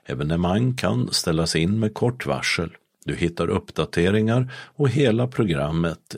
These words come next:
i den digitala evenemangskalendern. Fjärde maj, lördag,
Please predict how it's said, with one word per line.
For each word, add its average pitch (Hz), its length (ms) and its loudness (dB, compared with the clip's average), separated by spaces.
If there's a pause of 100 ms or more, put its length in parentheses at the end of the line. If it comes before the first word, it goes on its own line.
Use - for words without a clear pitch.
i 78 140 -4
den 78 240 -2
digitala 73 720 -4
evenemangskalendern. 71 1600 -6 (2000)
Fjärde 135 340 4
maj, 127 460 0
lördag, 120 500 2